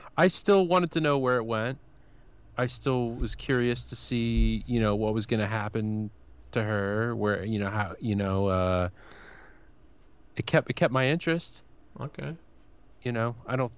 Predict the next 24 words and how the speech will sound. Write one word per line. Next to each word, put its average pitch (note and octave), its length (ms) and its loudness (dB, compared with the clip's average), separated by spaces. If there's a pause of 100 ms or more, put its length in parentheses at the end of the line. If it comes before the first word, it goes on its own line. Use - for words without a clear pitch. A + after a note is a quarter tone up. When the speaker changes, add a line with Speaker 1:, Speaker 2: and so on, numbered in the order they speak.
Speaker 1:
I B2+ 80 -2
don't B2+ 180 -2
necessarily A#2+ 600 -2
think A#2 300 -4
it - 180 -6
paid A#2 260 0
off G#2+ 540 -2 (1120)
as B2 240 2
effectively A2 840 -6
as G#2 180 -6
it G#2 140 -10
could D3 220 -2
have. G#2 380 -6 (300)
Speaker 2:
How G#3+ 180 -6
did A3 180 -2
this F3+ 140 -8
movie C#3+ 220 -2
Speaker 1:
Uh, A2+ 80 0
Speaker 2:
end? A#2 200 -2
I G#2+ 60 -2
don't B2 120 -2
even B2 180 -4
remember, G#2+ 480 -4
like, G#2 400 -6